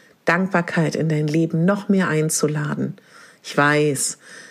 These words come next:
Viele von euch sind sehr, sehr damit auch beschäftigt, das zu tun. Mach das noch mehr. Du kannst A, jeden Tag zehn Dinge aufschreiben. Du kannst aber auch super gerne morgens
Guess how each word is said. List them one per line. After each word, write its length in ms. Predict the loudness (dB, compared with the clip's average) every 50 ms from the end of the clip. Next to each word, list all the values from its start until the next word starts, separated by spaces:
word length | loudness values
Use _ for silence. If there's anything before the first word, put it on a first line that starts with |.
| -20 _ -2
Viele 220 | 2 2 4 4
von 240 | 2 2 0 0 0
euch 220 | 0 -2 -2 -2 -4
sind 200 | -4 -4 -4 -2
sehr, 360 | 0 0 0 0 0 -4 -2
sehr 320 | 0 2 2 4 2 2
damit 320 | 2 0 0 0 0 -2 -4
auch 80 | -4
beschäftigt, 760 | -4 -4 -2 0 2 2 0 0 0 -2 -4 -4 -4 -6 -10 -16 -18 -20 -20 -20 -20 -20 -10 -4
das 260 | -4 -4 -4 -4 -4
zu 80 | -6 -6
tun. 500 | -6 -6 -6 -4 -2 -2 -2 -2 -4 -6 -10 _ _ _ _ _ _ _ _ _ _ _ _ _ _ _ _ _ _ _
Mach 180 | 0 0 0 2
das 240 | 0 0 2 2
noch 180 | 0 0 0 0
mehr. 460 | 0 0 0 0 0 -2 -4 -6 -8 -12 _ _ _ _ _ _ _ _ _ _ _ _ _ _ _ _ _ _ _ _ _ _ _ _ _ _ _ _ _ _ _ _ _ -12
Du 60 | -4
kannst 340 | 0 0 0 0 0 -2 0
A, 180 | 0 2 2 2
jeden 380 | 2 2 2 0 2 0 0
Tag 260 | 0 -2 -4 -4 -2
zehn 180 | -2 0 0 2
Dinge 340 | 2 2 2 2 0 0 -2
aufschreiben. 920 | -2 -4 -4 -6 -8 -8 -8 -8 -4 0 0 2 2 2 2 0 0 0
Du 100 | 0 -2
kannst 380 | 0 0 0 0 0 0 -2
aber 180 | -2 -2 -2 -4
auch 80 | -4 -6
super 340 | -2 -2 -2 0 0 0
gerne 300 | 0 2 0 0 2 2
morgens 640 | 2 4 4 4 4 2 2 0 -2 -4 -4 -6